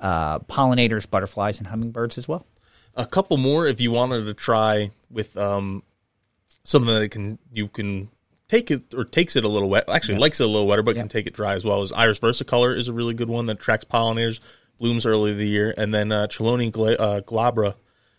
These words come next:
Speaker 2: um, is white turtlehead, and that will attract pollinators, butterflies, and hummingbirds as well.
Speaker 1: And that's a great choice. Uh,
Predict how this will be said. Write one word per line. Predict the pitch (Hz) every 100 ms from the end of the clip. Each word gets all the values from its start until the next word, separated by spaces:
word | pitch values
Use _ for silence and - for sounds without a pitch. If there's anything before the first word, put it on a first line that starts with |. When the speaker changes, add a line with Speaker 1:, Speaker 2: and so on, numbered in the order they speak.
| _
Speaker 2:
um, | 101 101 101
is | 95
white | 117 -
turtlehead, | 117 110 98 90 90 _ -
and | 101 101
that | 104 -
will | 101 98 92
attract | 98 - 101 -
pollinators, | 107 98 98 98 95
butterflies, | - 101 - 98 95
and | 98
hummingbirds | 104 98 98 95
as | 92
well. | 101 98 110
Speaker 1:
And | 123 -
that's | 135 131
a | 101
great | 110 104
choice. | - 98 95 -
Uh, | - 92 92 87